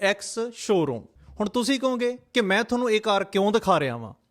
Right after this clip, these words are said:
ਮੈਂ ਤੁਹਾਨੂੰ ਇਸ ਕਰਕੇ ਦਿਖਾ ਰਿਹਾ ਕਿ ਜਦੋਂ ਛੋਟੇ ਹੁੰਦੇ ਸੀ ਤਾਂ ਉਦੋਂ ਸਕੂਲ ਦੇ ਵਿੱਚ ਸਮਾਜਿਕ ਸਿੱਖਿਆ ਦੇ ਵਿੱਚ ਪੜ੍ਹਦੇ ਹੁੰਦੇ ਸੀ ਕਿ ਭਾਰਤ ਭਿੰਨਤਾਵਾਂ ਭਰਿਆ ਦੇਸ਼ ਹੈ।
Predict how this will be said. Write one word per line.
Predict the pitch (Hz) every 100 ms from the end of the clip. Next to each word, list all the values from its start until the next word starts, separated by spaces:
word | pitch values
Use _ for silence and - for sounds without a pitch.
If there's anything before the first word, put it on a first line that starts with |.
| -
ਮੈਂ | 160 226
ਤੁਹਾਨੂੰ | 269 269 208
ਇਸ | 220 -
ਕਰਕੇ | 254 247 240
ਦਿਖਾ | 214 185 170
ਰਿਹਾ | 202
ਕਿ | 214 233
ਜਦੋਂ | 226 240
ਛੋਟੇ | - 190 214 240
ਹੁੰਦੇ | 214 190 185
ਸੀ | - 170 220 - -
ਤਾਂ | 226
ਉਦੋਂ | 214 220 247
ਸਕੂਲ | - 233 233 233
ਦੇ | 240
ਵਿੱਚ | 233 226
ਸਮਾਜਿਕ | 208 180 185 220
ਸਿੱਖਿਆ | - 220 - 208
ਦੇ | 202
ਵਿੱਚ | 196 180
ਪੜ੍ਹਦੇ | 196 208 220
ਹੁੰਦੇ | 202 185 185
ਸੀ | 196 208 220 - -
ਕਿ | 240
ਭਾਰਤ | 233 190 180 202 214
ਭਿੰਨਤਾਵਾਂ | 240 202 202 180 175 180
ਭਰਿਆ | 185 175 180
ਦੇਸ਼ | 143 165 156
ਹੈ। | 127